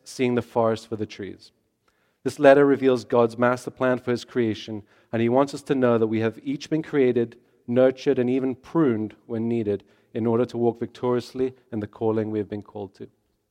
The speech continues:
So let's take a look at what we've studied so far. In Ephesians chapter one,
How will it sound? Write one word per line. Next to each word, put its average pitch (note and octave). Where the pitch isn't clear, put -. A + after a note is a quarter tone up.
So -
let's D3
take D#3+
a D#3
look C#3
at B2+
what A#2+
we've A#2
studied A2+
so G#2+
far. G2
In C3
Ephesians D3
chapter D3
one, C3+